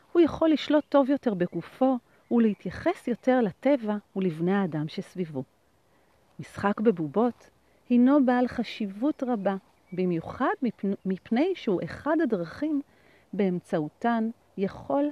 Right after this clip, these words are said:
הילד להחצין את פנימיותו שלו. ילדים מפתחים מעורבות עמוקה במשחק עם בובה אהובה, עד כדי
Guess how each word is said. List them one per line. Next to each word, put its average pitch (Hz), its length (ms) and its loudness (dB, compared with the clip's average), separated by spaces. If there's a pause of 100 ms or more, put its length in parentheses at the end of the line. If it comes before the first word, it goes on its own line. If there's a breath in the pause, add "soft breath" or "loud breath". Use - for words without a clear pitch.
הילד 185 500 -2
להחצין 247 880 -4 (280)
את - 180 -6
פנימיותו 180 680 -6
שלו. 165 380 -8 (1400 soft breath)
ילדים 233 360 4
מפתחים - 500 0
מעורבות 170 560 0
עמוקה 247 380 -2 (300)
במשחק 165 580 -6 (100)
עם 180 120 -4
בובה 156 380 -6 (380)
אהובה, 175 420 -4 (920 soft breath)
עד 269 300 0
כדי 160 500 -6